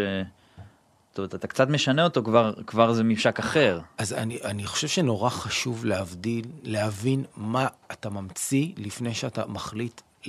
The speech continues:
Speaker 2: מה אתה עושה כהגנה. ממשק משתמש, יש בו בדרך כלל אלמנטים עיצוביים חדשניים, ornamental features.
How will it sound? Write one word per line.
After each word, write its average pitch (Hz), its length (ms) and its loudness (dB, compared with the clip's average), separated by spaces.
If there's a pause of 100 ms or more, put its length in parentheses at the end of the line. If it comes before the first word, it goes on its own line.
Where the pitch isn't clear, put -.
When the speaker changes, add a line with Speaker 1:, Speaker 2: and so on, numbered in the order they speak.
(160)
Speaker 2:
מה 113 180 -4 (100)
אתה 107 140 -6
עושה 101 340 -6
כהגנה. 87 480 -6 (720)
ממשק 135 420 2
משתמש, 120 720 0 (580)
יש 123 360 2
בו 143 260 2 (220)
בדרך 131 600 4
כלל 170 200 4 (100)
אלמנטים 117 640 0
עיצוביים 113 840 -2 (120)
חדשניים, 92 680 -4 (300)
ornamental 120 640 2 (100)
features. - 440 -8